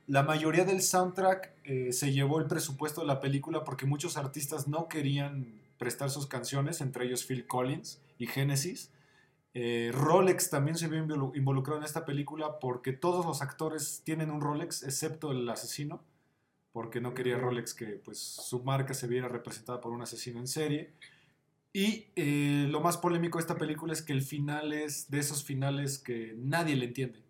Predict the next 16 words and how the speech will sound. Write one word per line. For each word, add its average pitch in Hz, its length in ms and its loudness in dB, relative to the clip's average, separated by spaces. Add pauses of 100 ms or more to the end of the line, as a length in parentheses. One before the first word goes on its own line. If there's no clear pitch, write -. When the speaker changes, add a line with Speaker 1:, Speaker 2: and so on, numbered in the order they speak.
(120)
Speaker 1:
que - 80 -6
es, - 180 -2
es 135 140 0
de 143 80 4
libre 131 240 2
interpretación. 113 580 -8 (1120)
Speaker 2:
Sí, 156 380 0
¿no? 139 180 0
Es 165 100 -4
un 156 100 0
poco 151 240 -4
de 107 100 -2
no 117 140 -2
saber 117 260 -6
si - 120 -12
estaba 110 300 -8